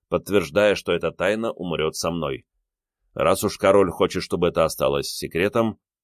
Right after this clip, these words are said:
то придётся согласиться. У него, видимо, есть на то серьёзные причины. Я видел там всякое,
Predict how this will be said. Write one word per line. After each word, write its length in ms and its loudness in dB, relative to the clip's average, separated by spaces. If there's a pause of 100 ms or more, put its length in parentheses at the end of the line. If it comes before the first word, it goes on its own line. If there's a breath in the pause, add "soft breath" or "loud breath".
(200)
то 140 2
придётся 460 0
согласиться. 800 -4 (640)
У 80 -4
него, 240 4
видимо, 340 0
есть 320 2
на 140 0
то 140 -2
серьёзные 580 -4
причины. 540 -4 (1300)
Я 280 0
видел 360 0
там 220 0
всякое, 640 -2